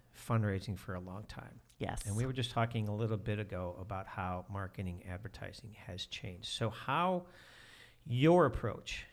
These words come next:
Speaker 1: you know, instead of cold calling people, sending out mailers, how has your kind of approach to,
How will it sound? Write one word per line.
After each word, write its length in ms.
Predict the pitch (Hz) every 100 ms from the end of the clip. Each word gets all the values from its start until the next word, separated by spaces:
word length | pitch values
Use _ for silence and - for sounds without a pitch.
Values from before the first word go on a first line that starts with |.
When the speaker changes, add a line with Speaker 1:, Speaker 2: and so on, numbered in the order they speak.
| -
Speaker 1:
you 140 | 120
know, 140 | 113 110
instead 540 | 113 113 - - 120
of 200 | 113 120
cold 340 | - 117 123
calling 400 | - 123 113 110
people, 640 | 104 - 104 - 101 101 101
sending 680 | - 104 107 107 104 107 -
out 260 | 101 104 113
mailers, 640 | 101 95 98 104 - 120
how 320 | - 120 147
has 300 | 139 139 110
your 200 | 120 123
kind 220 | - 120
of 80 | 107
approach 640 | 101 - 110 110 101 -
to, 540 | - - 123 113 110